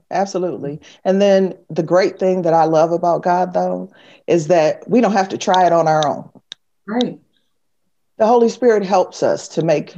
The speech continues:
Speaker 1: better decisions.
Speaker 2: Mm-hmm.
Speaker 1: You know, we don't have to
Speaker 2: If
Speaker 1: try
Speaker 2: we're listening, if
Speaker 1: Yes,
Speaker 2: we're listening, if we're paying
Speaker 1: absolutely.
Speaker 2: attention.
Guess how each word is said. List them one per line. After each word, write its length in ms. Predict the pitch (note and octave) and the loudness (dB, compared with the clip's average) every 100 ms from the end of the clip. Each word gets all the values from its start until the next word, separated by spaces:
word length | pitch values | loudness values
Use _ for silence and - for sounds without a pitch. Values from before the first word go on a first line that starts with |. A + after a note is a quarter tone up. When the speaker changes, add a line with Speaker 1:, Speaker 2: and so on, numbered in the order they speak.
| - | -16
Speaker 1:
better 440 | - D3 E3 D#3 D3+ | -12 -4 0 2 2
decisions. 880 | - - - C#2+ - - - - - _ F3+ | -2 -8 -8 -8 -10 -18 -20 -20 -20 _ -8
Speaker 2:
Mm-hmm. 160 | D#3+ E3+ G3+ - | -4 -2 -4 -8
Speaker 1:
You 60 | - | -2
know, 300 | E3 E3+ G#3 - _ | 0 0 -6 -18 _
we 140 | E3 G3 | 2 2
don't 120 | A3 | 4
have 160 | G#3+ | 2
to 60 | G#3+ | 2
Speaker 2:
If 80 | A#3 | 2
Speaker 1:
try 220 | G3+ F#3 | 2 2
Speaker 2:
we're 60 | G#3+ | 2
listening, 580 | B3 - F#3 C#3 D#3+ - - | 0 0 -2 -2 -6 -12 0
if 100 | A#3+ | 2
Speaker 1:
Yes, 240 | A#3 D#3+ | 4 4
Speaker 2:
we're 60 | C#4+ | 2
listening, 500 | D#4+ G#3+ D#3+ D#3 A3+ | 0 -2 -4 0 0
if 100 | A#3+ | 2
we're 180 | E3+ E3+ | 2 2
paying 200 | B3 C#4+ | 2 2
Speaker 1:
absolutely. 260 | - C#4+ C#4+ | 2 2 2
Speaker 2:
attention. 440 | B3 A3+ D#3 E3 | 2 0 -4 -8